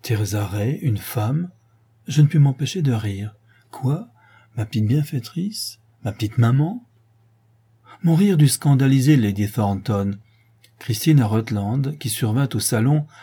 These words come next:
mit fin à cette explication critique. Mais plus d'une fois, ce jour-là, je me surpris à rire seul de l'observation à moi faite par l'excellente dame. « Teresa Ray, une femme,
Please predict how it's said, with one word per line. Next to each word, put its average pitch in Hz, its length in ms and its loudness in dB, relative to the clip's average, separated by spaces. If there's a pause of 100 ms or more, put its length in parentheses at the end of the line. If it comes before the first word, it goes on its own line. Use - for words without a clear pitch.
(140)
mit 143 120 6
fin 147 220 -2
à 127 80 -2
cette 110 200 -8
explication 107 680 -4
critique. 107 580 -6 (320)
Mais 107 120 -2
plus 170 140 -2
d'une 170 200 4
fois, 107 280 -2
ce 135 180 -2
jour-là, 107 460 -2 (540)
je 147 120 -2
me 120 120 2
surpris 117 580 -6 (140)
à 131 80 -4
rire 117 240 -2
seul 104 320 -4
de 101 80 -6
l'observation 98 640 -6
à 98 80 -4
moi 110 300 -2
faite 113 280 -6
par 98 220 -10
l'excellente 104 560 -4
dame. « 98 380 -4 (1080)
Teresa 123 400 2
Ray, 139 440 2
une 123 200 4
femme, 113 500 -2